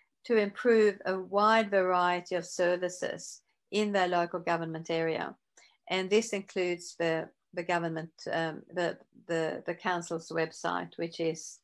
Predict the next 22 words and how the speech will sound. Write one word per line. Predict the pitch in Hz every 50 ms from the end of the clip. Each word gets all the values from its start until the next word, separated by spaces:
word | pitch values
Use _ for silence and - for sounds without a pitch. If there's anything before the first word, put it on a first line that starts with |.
| _ _ _ -
accessible. | 180 175 - - 170 170 170 - 160 - - - - - - _ _ _ _ _ _ _ _ _ _ _ _ _ _ _ _ _ _ _ _ _ _
Uh, | 185 180 180 175 - -
so | - - - 214 214 214 208 208 190 - - - - - _ _ -
how | - - 254 277 294 302
is | 285 269 262
that | 240 214 208 -
process | - - 202 190 190 _ _ - 170 - - -
done? | 180 175 170 160 151 - - _ - _ _ _ _ - _ _
Well, | 202 202 196 196 190 180 - _ _ _ _ _ _ _ _ _ - - _
the | 180 202 202
various | 196 226 247 269 285 294 285 269 247 226 226 - - - - - - _ _ _ _ _ _ _
sections | - - - - - 254 262 262 - - 247 208 175 170 175 170 - - -
of | - 208 214 208
the | 226 226
council | 226 - 214 190 180 170 170 - - 175 175 - - - _ - - _ _ _ _ _ _
get | 202 208 208 -
direct | - 202 190 190 190 202 220 247 262 262 - -
advice | 269 262 220 196 190 185 185 175 170 165 175 214 165 - - - _
from | - 220 233 262
persons | 262 - 269 262 262 262 226 214 - _
with | 196 185
disability, | - 190 190 - - 170 170 175 165 160 151 151 - - 151 190 240 262